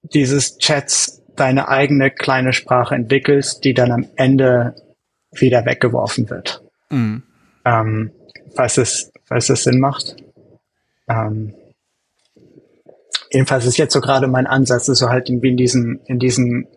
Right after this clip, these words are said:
Speaker 1: Programmierstrukturen denken kannst und wie die gesucht werden
Speaker 2: Mhm.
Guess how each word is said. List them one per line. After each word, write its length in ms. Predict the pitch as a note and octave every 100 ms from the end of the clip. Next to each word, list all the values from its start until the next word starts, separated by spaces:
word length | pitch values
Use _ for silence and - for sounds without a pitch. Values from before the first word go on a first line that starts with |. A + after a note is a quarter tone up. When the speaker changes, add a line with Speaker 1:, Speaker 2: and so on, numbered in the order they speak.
| -
Speaker 1:
Programmierstrukturen 960 | D3+ C#3 C3+ D3+ - D3+ - D3 C3
denken 300 | B2+ C#3 D#3
kannst 280 | D3 D3+ C#3+
und 200 | C3+ A#2
wie 180 | C3 C#3
die 440 | C3 C3 C3 B2+ - _ _ _ _ _ _ _ _ _ _ _ _ _
gesucht 420 | - A#2+ D3+ F3 E3
werden 340 | F3 F#3+ A3+ - _ _
Speaker 2:
Mhm. 260 | - A2